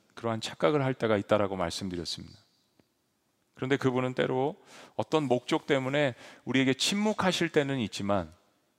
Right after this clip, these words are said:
그러나 한 번도 하나님의 자녀들을 떠나신 적은 없습니다.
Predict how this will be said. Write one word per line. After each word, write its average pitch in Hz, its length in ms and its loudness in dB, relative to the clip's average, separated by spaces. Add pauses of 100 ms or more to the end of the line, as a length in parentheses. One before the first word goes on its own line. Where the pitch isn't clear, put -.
(440)
그러나 107 180 -6
한 156 180 -4
번도 156 300 0
하나님의 131 640 -2
자녀들을 117 720 -4
떠나신 147 480 -4
적은 117 440 -6 (160)
없습니다. 98 440 -6